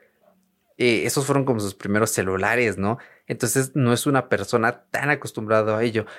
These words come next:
pero nosotros que, que estamos acostumbrados a la estimulación del, del móvil siempre, no podemos salir sin él y esto es un problema. Claro, si vas a irte lejos, si vas a irte todo el día,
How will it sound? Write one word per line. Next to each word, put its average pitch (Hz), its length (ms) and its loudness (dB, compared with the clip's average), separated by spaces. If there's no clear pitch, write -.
pero 120 200 4
nosotros 120 600 2
que, - 240 -2
que - 540 -2
estamos 156 320 0
acostumbrados 139 500 2
a 135 80 2
la 113 80 0
estimulación 131 1120 2
del, 110 480 -2
del 113 280 -8
móvil 110 300 -4
siempre, 104 540 -2
no 156 240 4
podemos 151 300 4
salir 120 260 0
sin 110 240 -2
él 113 120 4
y 123 40 2
esto - 160 -4
es - 100 -2
un 135 140 0
problema. 104 480 2
Claro, 139 360 0
si 110 120 0
vas 107 180 4
a 139 60 4
irte 135 540 4
lejos, 117 760 0
si - 160 -4
vas 104 200 2
a 127 40 2
irte 117 280 0
todo 120 280 4
el 113 120 -2
día, 117 340 2